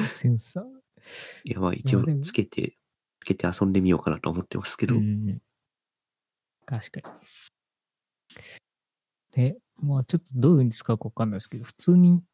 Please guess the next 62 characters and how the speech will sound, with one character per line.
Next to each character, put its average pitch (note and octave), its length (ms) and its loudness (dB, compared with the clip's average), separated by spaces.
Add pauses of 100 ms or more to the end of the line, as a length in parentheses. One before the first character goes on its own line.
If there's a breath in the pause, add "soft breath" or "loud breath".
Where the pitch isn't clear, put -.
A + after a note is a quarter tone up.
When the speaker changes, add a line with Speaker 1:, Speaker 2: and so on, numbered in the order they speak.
(240)
Speaker 2:
こ D3+ 360 2 (480)
う、 - 40 0
モ D#3+ 180 6
ー - 20 -4
シ - 100 2
ョ E3+ 80 8
ン E3 120 8
の、 D#3+ 260 4 (720)
ね、 D3 240 0 (200)
モ D#3 220 6
ー - 20 -4
キ F#3 100 2
ャ - 20 2
ッ - 40 -12
プ E3+ 120 4
で D#3 100 4
き E3+ 180 4
る C#3+ 80 4
の A2+ 120 6
で A2 80 2
あ G#2+ 80 0
れ G#2+ 80 -4
ば、 A#2+ 220 -8 (140)
Speaker 1:
う C#3 40 -6
ん。 C3+ 40 -2
Speaker 2:
な C3+ 60 0
ん C3+ 40 -4
か - 140 -16
普 - 80 -20
通 - 220 0
に C3 200 4
Speaker 1:
う - 40 -8
ん B2 40 -4
う B2+ 40 -8
ん。 - 80 -12 (1300)
Speaker 2:
シ C#3+ 120 2
ー C3+ 40 6
ジ C3 200 2
ー A2 80 4
の G2 180 -2
制 A2+ 240 0
作 - 260 -2
に A2 80 0
使 - 240 -4
え A#2 80 2
た A#2 140 -4
り - 80 -10
と - 100 -20
か、 - 200 -16 (180)
な C3 160 -2
ん B2 60 0
か C#3 100 -8
い D3 80 -4
ろ B2+ 120 4
い - 20 4
ろ A#2+ 80 2
で A2+ 100 -2
き - 80 -6
そ A#2+ 160 2
う - 20 2
だ G#2 120 -4
な C3 260 -6